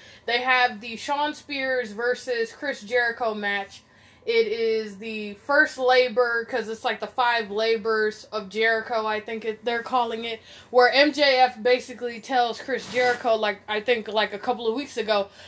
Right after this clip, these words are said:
like, "Hey, you can't come against me, or you can't face me unless you beat these five opponents," right? These five individuals. So the first one, it's a chair match,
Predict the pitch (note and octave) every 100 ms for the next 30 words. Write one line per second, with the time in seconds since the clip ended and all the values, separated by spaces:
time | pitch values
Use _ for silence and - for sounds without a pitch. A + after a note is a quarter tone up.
0 | - A3 G#3+ D4 C4 G3+ - _ - G3
1 | A#3+ E4 E4+ - D#4 D4 B3+ - - -
2 | - - - - - - D#4 D4 A#3+ C4
3 | C4 C4 B3+ A3+ G#3+ D4 D4+ D4+ C#4 -
4 | C#4 C4+ - A3 A3 C#4 B3 A3+ - -
5 | G#3+ A#3 A#3 B3+ A3 B3 C4 - A#3 -
6 | B3+ A#3+ A3+ G#3+ G3 - D4 B3+ G3 F3
7 | - G#3+ A3+ G#3+ - - - A#3+ A#3 B3
8 | A3+ A3 G#3+ G#3 G3+ E4+ A3 G3 - -
9 | _ _ _ _ _ _ - - - -
10 | C#4 - D#4+ G4 F#4+ E4+ B3+ B3+ B3 A3+
11 | G#3 - F4+ F4+ D4 A3 G#3+ A3